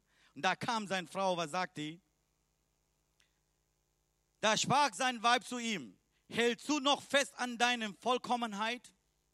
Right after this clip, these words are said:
Bist du Wahnsinn? Siehst du nicht, was du da magst? Ist das nicht genug für dich? Hältst du immer noch deine Vollkommenheit in deinem Gott?“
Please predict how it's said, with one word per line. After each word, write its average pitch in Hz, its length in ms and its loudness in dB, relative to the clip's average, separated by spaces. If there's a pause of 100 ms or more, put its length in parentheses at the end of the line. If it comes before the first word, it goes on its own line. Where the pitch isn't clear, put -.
(840)
Bist 220 160 -6
du 214 180 0
Wahnsinn? 240 800 0 (680)
Siehst 233 360 0
du 294 80 0
nicht, 269 220 0
was 247 160 -2
du 247 80 -6
da 240 160 0
magst? 233 520 -4 (800)
Ist 254 180 -2
das 233 140 -2
nicht 226 180 -6
genug 254 260 2
für 254 180 -6
dich? 240 460 -6 (720)
Hältst 254 240 0
du 233 60 -4
immer 285 240 2
noch 254 140 2
deine 226 180 -2
Vollkommenheit 226 800 -2
in 196 140 -12
deinem 214 260 0
Gott?“ 220 420 -2